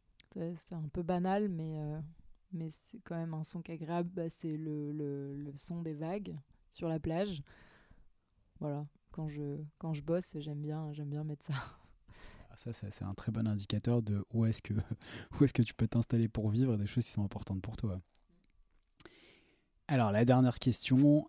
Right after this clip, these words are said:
Speaker 2: euh, qui est double, tu réponds à celle que tu veux. Est-ce qu'il y a quelqu'un que tu considères qui mériterait d'être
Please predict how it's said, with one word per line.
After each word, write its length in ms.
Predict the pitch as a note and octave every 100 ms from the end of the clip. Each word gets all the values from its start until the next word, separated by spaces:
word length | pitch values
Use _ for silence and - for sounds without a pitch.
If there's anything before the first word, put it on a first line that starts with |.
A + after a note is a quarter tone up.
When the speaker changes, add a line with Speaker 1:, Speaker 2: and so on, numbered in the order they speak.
| -
Speaker 2:
euh, 840 | G#2+ G2+ G2 G2 G2+ G2 G2+ G2+ - - - -
qui 220 | - G#2+
est 40 | G#2
double, 360 | G#2 C3+ B2 G2+ -
tu 120 | -
réponds 200 | G#2 G2+
à 40 | G2+
celle 140 | -
que 100 | -
tu 120 | G2+ G#2
veux. 240 | G#2+ B2+ - - - _ _ _ -
Est-ce 160 | - -
qu'il 180 | F#3+ -
y 100 | A2
a 80 | G#2+
quelqu'un 540 | - C3 - D3+ F3
que 60 | -
tu 140 | -
considères 440 | A2+ A#2 A2+ B2+ C#3+
qui 120 | -
mériterait 380 | G#2 G#2 A2 C#3
d'être 280 | A2 -